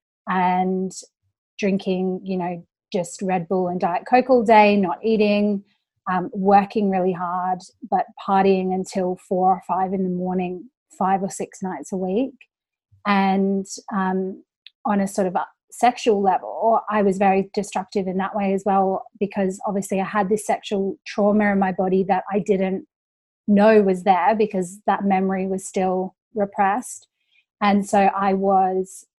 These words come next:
you know, in a lot of relationship patterns that were very unhealthy. I was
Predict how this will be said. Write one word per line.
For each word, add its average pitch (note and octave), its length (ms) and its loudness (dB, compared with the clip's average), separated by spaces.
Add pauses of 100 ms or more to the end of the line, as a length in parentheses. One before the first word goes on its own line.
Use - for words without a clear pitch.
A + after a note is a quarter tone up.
(380)
you G#3+ 160 0
know, G3 140 0
in G#3+ 200 -4
a G#3 60 0
lot G3 220 2
of F#3+ 140 -4 (180)
relationship G3 880 0 (760)
patterns G3+ 520 0
that G3+ 160 -2
were G3+ 100 -4
very F#3+ 300 2
unhealthy. F#3 840 -4 (340)
I G3 120 0
was F#3 420 -2